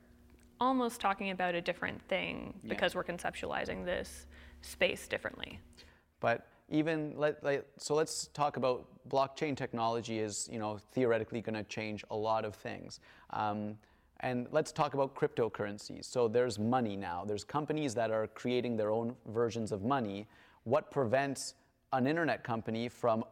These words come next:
Speaker 2: only allowing certain currencies through, right? An internet service provider could say, "I'm only gonna let Bitcoin and none of the other internet, internet currencies through my service." You know, are you, I guess the counter argument is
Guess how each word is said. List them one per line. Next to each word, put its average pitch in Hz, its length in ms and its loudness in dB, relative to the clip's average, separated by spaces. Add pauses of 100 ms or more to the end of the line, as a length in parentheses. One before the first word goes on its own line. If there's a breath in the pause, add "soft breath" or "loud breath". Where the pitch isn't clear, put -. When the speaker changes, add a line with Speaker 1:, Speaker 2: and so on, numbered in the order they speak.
Speaker 2:
only 139 380 4
allowing 123 440 2
certain 120 460 -2
currencies 131 760 -4
through, 104 260 -4 (520 soft breath)
right? 110 280 -2 (540 soft breath)
An 127 140 0
internet 151 280 -2
service 151 300 0
provider 113 480 2
could 110 180 -4
say, 135 360 2
"I'm 120 160 -2
only 139 260 0
gonna 123 220 2
let 101 340 -2
Bitcoin 117 580 0
and 104 160 -2
none 131 160 0
of 127 120 -4
the 127 100 2
other 117 220 2
internet, 120 340 -2 (600)
internet 135 340 0
currencies 135 520 -2 (240 soft breath)
through 131 300 2
my 113 300 0 (180)
service." 117 600 2 (280 soft breath)
You 127 80 -2
know, 113 300 0 (400)
are 123 100 2
you, 127 120 0 (260)
I 117 100 0
guess 131 340 2 (380)
the 117 320 4
counter 127 320 0
argument 117 380 2
is 110 340 0